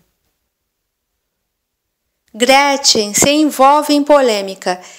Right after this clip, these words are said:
e é acusada por videntes de intolerância religiosa.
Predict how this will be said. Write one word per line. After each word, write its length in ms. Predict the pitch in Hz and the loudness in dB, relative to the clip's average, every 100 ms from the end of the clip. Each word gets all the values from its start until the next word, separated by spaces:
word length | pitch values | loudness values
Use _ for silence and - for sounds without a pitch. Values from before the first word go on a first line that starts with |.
| - - | -20 -4
e 160 | 262 277 | 2 4
é 180 | 320 | 4
acusada 760 | 339 339 285 - 247 233 220 220 | 0 0 0 2 0 0 0 -2
por 260 | 220 240 | 0 -2
videntes 720 | 214 208 190 208 196 190 - - - _ | 0 -2 2 0 0 -6 -6 -8 -20 _
de 140 | - 254 | -4 -2
intolerância 1000 | 254 302 311 302 262 247 254 254 247 | 0 2 4 2 0 0 -2 -2 -2
religiosa. 1000 | 240 233 226 226 226 190 175 165 170 170 | 0 -2 -2 -2 0 0 -2 -6 -12 -16